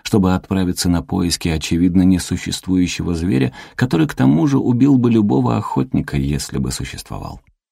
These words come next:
Добравшись до сектора Би четырнадцать, они обнаружили Херда и Дакерса, которые собирались в ночной патруль. Даже в полутьме стоил вычурные ярко-фиолетовые сапоги Херда из кожи Эквимара били Твайле в глаза.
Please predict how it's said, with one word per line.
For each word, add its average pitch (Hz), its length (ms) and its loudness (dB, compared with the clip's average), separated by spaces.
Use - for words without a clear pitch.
Добравшись 110 640 4
до 107 100 2
сектора 110 460 0
Би 104 160 2
четырнадцать, 113 640 -2
они 101 220 2
обнаружили 90 640 2
Херда 113 420 -4
и 98 180 -2
Дакерса, 73 680 -4
которые 85 380 0
собирались 78 640 -4
в 85 80 -2
ночной 69 400 -2
патруль. - 440 -10
Даже 95 400 4
в 95 120 -6
полутьме 98 500 0
стоил 104 460 0
вычурные 82 580 0
ярко-фиолетовые 76 1040 -2
сапоги 73 400 -2
Херда 76 460 -4
из - 220 -4
кожи 76 320 -4
Эквимара 82 600 -2
били 113 420 4
Твайле 78 560 -2
в 71 60 -4
глаза. 65 480 -4